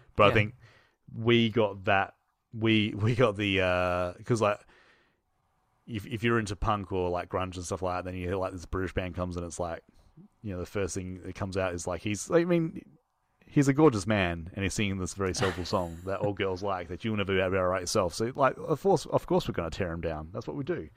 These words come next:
Speaker 1: <laughs> because we're men. <laughs>
Speaker 2: Yeah, and no one can be better.
Speaker 1: I do remember the song. The, uh, so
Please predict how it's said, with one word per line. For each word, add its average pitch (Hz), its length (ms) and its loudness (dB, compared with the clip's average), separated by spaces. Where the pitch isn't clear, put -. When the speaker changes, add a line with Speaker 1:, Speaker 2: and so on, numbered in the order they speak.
Speaker 1:
<laughs> - 460 -6
because 107 340 0
we're 107 140 0
men. 82 360 -10
<laughs> - 60 -20
Speaker 2:
Yeah, 90 360 -10
and 98 200 -4
no 110 140 2
one 107 140 0
can 110 160 -6
be 101 120 -4
better. 90 340 -6
Speaker 1:
I 127 100 4
do 120 140 2
remember 120 380 2
the 98 100 -8
song. 107 260 -6
The, 110 280 0
uh, 139 120 0
so 110 320 2